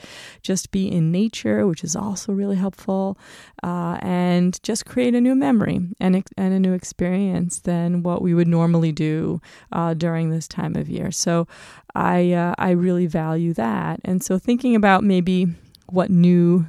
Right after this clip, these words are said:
kind of, uh, experiences you can have, and then creating new routines and ways of working that you may not have thought of. So, you know, you might be in a different routine now already, and maybe, um, you know, it's working for you,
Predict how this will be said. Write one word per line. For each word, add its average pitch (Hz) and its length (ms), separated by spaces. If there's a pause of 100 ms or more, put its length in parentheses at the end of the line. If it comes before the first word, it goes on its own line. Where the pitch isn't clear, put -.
kind 165 380
of, 156 180
uh, - 360
experiences 175 920
you 175 100
can 175 180
have, 160 460 (440)
and 226 120
then 285 140
creating 277 540
new 277 200
routines 165 600
and 175 240
ways 175 280
of 170 120
working 165 520
that 165 260
you 185 120
may 196 160
not 190 200
have 185 80
thought - 380
of. - 260
So, 170 380 (340)
you 202 80
know, 180 60
you 185 160
might 247 220
be 214 160
in 202 80
a 175 80
different 202 420
routine 196 440
now 185 280
already, 180 480
and 160 180
maybe, 175 520 (460)
um, 180 580
you 208 120
know, 190 120
it's 180 160
working 202 400
for - 200
you, - 400